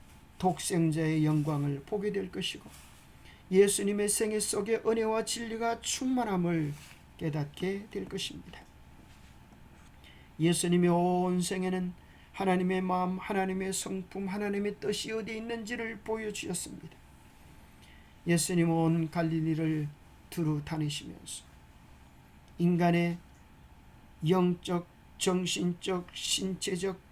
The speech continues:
깨어진 부분들을 고치고 상처를 싸며 주셨습니다. 영적으로는 천국 복음을 전파하시고, 지적으로는 가르쳐 주시고,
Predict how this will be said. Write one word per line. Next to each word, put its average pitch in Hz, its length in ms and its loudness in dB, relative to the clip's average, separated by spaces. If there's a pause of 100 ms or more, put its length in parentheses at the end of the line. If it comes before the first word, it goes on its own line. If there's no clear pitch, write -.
(120)
깨어진 190 500 0
부분들을 196 560 0
고치고 196 520 -2
상처를 185 680 -2
싸며 165 560 -4
주셨습니다. - 640 -12 (2000)
영적으로는 170 760 4
천국 175 420 0
복음을 180 460 0
전파하시고, 180 760 -4 (1300)
지적으로는 185 840 2
가르쳐 190 440 2
주시고, 180 460 -4